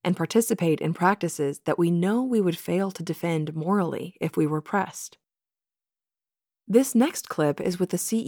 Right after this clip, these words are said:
E O Uma Valeti, who founded a company called Memphis Meats,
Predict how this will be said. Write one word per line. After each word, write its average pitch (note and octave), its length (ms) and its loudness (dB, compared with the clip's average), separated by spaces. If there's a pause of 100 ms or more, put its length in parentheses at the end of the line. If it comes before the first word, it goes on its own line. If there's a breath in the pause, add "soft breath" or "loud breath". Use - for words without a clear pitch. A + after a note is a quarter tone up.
(140)
E F3+ 40 6
O D#3+ 320 2
Uma G3 280 4
Valeti, D3+ 560 0 (240)
who F#3 100 0
founded G3 340 2
a F3 60 0
company D#3+ 500 -2
called D#3+ 300 -4
Memphis E3+ 480 0
Meats, - 540 -6